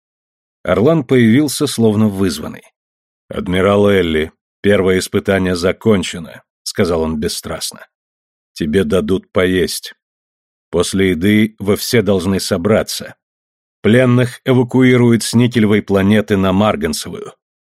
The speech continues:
Ромеро выронил трость, а Сима, всегда сдержанный, вскрикнул.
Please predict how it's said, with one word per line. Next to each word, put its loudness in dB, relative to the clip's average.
Ромеро 2
выронил 0
трость, -6
а -4
Сима, 2
всегда 0
сдержанный, 0
вскрикнул. -2